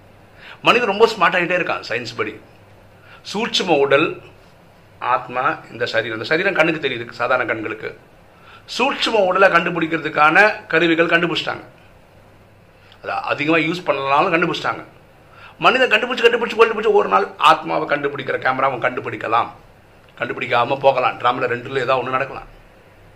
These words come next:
ஆத்மாவை கண்டுபிடிக்க முடியும், நான் பரமாத்மாவும் அதே மாதிரி தான் இருக்காரு.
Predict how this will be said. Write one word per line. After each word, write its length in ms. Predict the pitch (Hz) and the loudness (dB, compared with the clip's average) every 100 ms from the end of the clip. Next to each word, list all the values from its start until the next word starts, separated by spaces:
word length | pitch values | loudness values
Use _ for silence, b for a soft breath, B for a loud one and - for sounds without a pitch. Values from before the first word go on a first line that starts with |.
| - - - - B B B B B | -20 -20 -20 -20 B B B B B
ஆத்மாவை 680 | 107 165 208 226 220 214 214 | 4 4 4 2 6 6 6
கண்டுபிடிக்க 460 | 196 196 190 180 | 4 4 0 0
முடியும், 260 | 175 202 185 | 0 2 0
நான் 120 | 175 | 2
பரமாத்மாவும் 400 | 165 175 170 190 | 4 4 4 2
அதே 160 | 175 165 | 2 2
மாதிரி 140 | 165 | 2
தான் 140 | 175 165 | 2 2
இருக்காரு. 320 | 160 120 | 0 -2